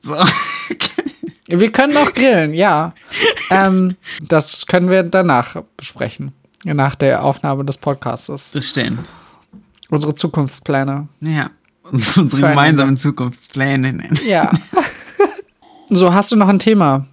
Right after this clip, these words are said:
Speaker 2: Hast du noch was, was du loswerden möchtest? Noch einen Gedanken,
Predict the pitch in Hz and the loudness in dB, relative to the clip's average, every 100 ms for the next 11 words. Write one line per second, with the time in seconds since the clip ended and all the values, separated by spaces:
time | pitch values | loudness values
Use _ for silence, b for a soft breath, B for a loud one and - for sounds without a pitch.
0 | - 139 165 - 165 147 156 - 147 147 | -12 -4 -2 0 0 2 0 0 0 0
1 | - 160 147 165 175 165 143 135 135 143 | 0 -2 0 -2 -2 -2 -2 -6 -8 -6
2 | 135 143 139 - 151 143 139 139 - - | -6 -6 -10 -10 -8 -8 -6 -8 -12 -20
3 | - 151 147 151 151 156 143 143 | -6 -2 0 0 -2 -4 -4 -6